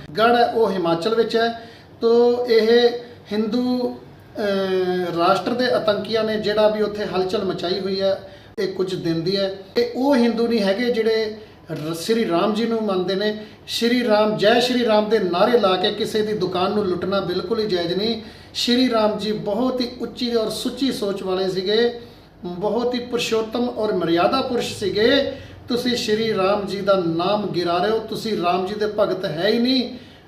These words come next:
ਦਰਅਸਲ ਵਿੱਚ ਦੇਖਿਆ ਜਾਏ ਤਾਂ ਤੁਸੀਂ ਆਪਣਾ ਰਾਵਣ ਦੇ ਵੀ, ਅਹ, ਭਗਤ ਕਹਿਲਾਉਣ ਦੇ ਲਾਇਕ ਨਹੀਂ ਹੈਗੇ। ਤੁਸੀਂ ਉਹਨਾਂ ਤੋਂ ਵੀ ਜ਼ਿਆਦਾ ਮਾਨਸਿਕਤਾ ਤੁਹਾਡੀ ਗਿਰ ਚੁੱਕੀ ਹੈ। ਸੋ ਪਹਾੜੀ ਲੋਗੋ, ਤੁਸੀਂ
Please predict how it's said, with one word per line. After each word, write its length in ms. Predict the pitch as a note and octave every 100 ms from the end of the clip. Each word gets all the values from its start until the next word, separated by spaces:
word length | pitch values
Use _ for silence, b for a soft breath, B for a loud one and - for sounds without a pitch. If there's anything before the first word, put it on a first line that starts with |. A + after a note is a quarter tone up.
| -
ਦਰਅਸਲ 500 | D#3+ G3+ B3 C4 C4
ਵਿੱਚ 200 | C4 B3+
ਦੇਖਿਆ 360 | G3+ G#3+ G#3+ A3+
ਜਾਏ 180 | A#3 A#3
ਤਾਂ 160 | A#3+
ਤੁਸੀਂ 520 | A#3+ A3+ A#3 B3 B3 - B B B B
ਆਪਣਾ 600 | A#3+ G3+ A#3 A#3 A#3+ - - - - - - - - - - D#3+ D#3+
ਰਾਵਣ 340 | F3 A3+ C#4+ C4+
ਦੇ 140 | C#4
ਵੀ, 180 | C4+ C4+
ਅਹ, 840 | - - - - - - G#3 G3 F#3+ B3
ਭਗਤ 240 | A3+ -
ਕਹਿਲਾਉਣ 380 | G#3+ G#3+ G3+ G3+
ਦੇ 100 | G#3
ਲਾਇਕ 240 | F#3+ F#3
ਨਹੀਂ 200 | F#3 G3+
ਹੈਗੇ। 240 | F#3 F#3+ G#3+
ਤੁਸੀਂ 340 | G#3+ G#3 A#3+ -
ਉਹਨਾਂ 260 | B3 D4 D4+
ਤੋਂ 140 | C#4
ਵੀ 100 | A#3
ਜ਼ਿਆਦਾ 360 | A3 F3+ F3 G3+
ਮਾਨਸਿਕਤਾ 880 | F#3 E3+ F#3+ F3 - - G3+ - G3+
ਤੁਹਾਡੀ 420 | G3+ E3+ F3+ -
ਗਿਰ 160 | F#3 F#3
ਚੁੱਕੀ 300 | G3+ A3 A3
ਹੈ। 260 | A3 B B B -
ਸੋ 260 | - A#3
ਪਹਾੜੀ 480 | A3 A3+ F#3 G3 A3
ਲੋਗੋ, 580 | G#3 G3 A3+ A#3 A#3 B B B - -
ਤੁਸੀਂ 520 | A#3 - B3 B3 B3